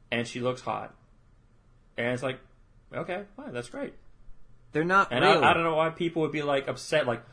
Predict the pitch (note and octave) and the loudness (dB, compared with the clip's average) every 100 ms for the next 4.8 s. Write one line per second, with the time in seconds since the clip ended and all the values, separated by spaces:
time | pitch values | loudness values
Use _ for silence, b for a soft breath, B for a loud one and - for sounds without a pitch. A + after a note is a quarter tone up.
0 | b - D3 D3 E3+ F3 A#2+ - C3+ C#3 | b -6 -4 -2 0 0 -2 -2 0 0
1 | - - A#2 G#2 - G2 F2+ - - - | 0 -6 -6 -6 -10 -12 -14 -20 -20 -20
2 | - - - - - _ - - A3 E3 | -20 -20 -20 -20 -20 _ -20 -14 -4 -2
3 | G3 G#2+ F2+ - _ _ _ - G3 G3+ | -2 -4 -8 -16 _ _ _ -12 -2 0
4 | D#3+ E3 F#3+ C3+ D3+ D#3 A2 F2 | 4 4 2 0 2 4 2 0